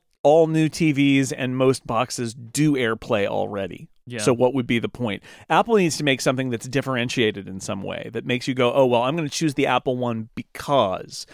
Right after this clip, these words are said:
Speaker 2: Mm-hmm.
Speaker 1: And I do think that there need to be apps on it, right? They, the, all, all of the video apps and that whole video ecosystem that they've built, I think makes, you know, makes sense. That's what the competitors do.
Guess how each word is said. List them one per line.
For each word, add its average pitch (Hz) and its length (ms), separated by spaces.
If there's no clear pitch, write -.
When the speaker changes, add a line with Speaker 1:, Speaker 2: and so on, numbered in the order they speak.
Speaker 2:
Mm-hmm. 117 260
Speaker 1:
And 147 80
I 151 100
do 175 200
think 175 240
that 127 120
there 131 120
need 127 200
to 131 60
be 113 320
apps 170 360
on 92 160
it, - 200
right? 110 260
They, 135 140
the, 135 160
all, 143 260
all 175 240
of 156 60
the 151 80
video 151 300
apps 143 300
and 135 80
that 117 120
whole 139 160
video 135 260
ecosystem 127 640
that 113 140
they've 113 320
built, 127 340
I 123 140
think 120 240
makes, 120 500
you 143 120
know, 117 100
makes 123 280
sense. - 380
That's 127 280
what 135 360
the 127 100
competitors 135 640
do. 90 360